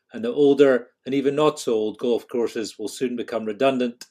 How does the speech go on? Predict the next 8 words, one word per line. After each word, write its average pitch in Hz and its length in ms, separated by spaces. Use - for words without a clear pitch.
as 120 140
their 120 100
defences 123 560
become 120 380
increasingly 117 640
useless 131 500
against 113 340
golfers 120 600